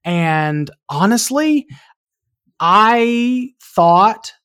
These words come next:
for, like, a hot second, those two planes were actually going to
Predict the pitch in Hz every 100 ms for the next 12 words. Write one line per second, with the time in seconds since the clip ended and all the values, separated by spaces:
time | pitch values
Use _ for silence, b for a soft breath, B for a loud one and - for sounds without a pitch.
0 | _ _ _ _ _ _ _ - 180 160
1 | 156 135 - 185 185 - 165 175 202 160
2 | 147 160 175 175 180 175 160 160 175 170
3 | 160 156 147 156 - 170 160 139 143 147
4 | 151 147 147 147 147 _ _ _ _ _
5 | _ _ _ - 170 151 143 139